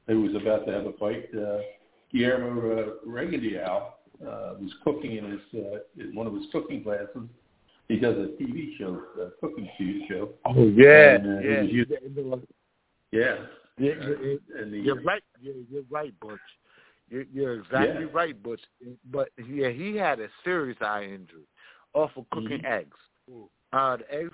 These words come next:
Speaker 2: exploded
Speaker 1: Yeah.
Speaker 2: in his eye. And,
Speaker 1: Yes.
Speaker 2: like, it's, it's, it's, it's a serious, it, like, it burned his corneas.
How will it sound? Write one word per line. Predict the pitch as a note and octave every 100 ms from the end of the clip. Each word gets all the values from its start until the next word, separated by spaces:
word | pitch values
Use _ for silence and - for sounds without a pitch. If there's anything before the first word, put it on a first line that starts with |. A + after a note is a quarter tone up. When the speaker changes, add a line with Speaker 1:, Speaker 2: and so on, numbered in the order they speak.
| D3
Speaker 2:
exploded | - - G#3 - -
Speaker 1:
Yeah. | B2
Speaker 2:
in |
his | C#3 B2
eye. | B2+ A#2+ C#2+ _ _ _ _ _ _ _ -
And, | C3+ C3+ B2 A#2+ A#2 A#2
Speaker 1:
Yes. | F#2+ E2+ - - -
Speaker 2:
like, | A#2+ A#2 - -
it's, | C#3 -
it's, | D#3 C3 A#2+ - - -
it's, | C#3 A#2+ -
it's | C3+ -
a | A#2+ - -
serious, | C#3+ C#3 C3+ C#3+ - _ -
it, | C3 B2+
like, | A#2+ A2
it | -
burned | D3 D3+
his | B2+ - D3
corneas. | D3 G#2 D#2+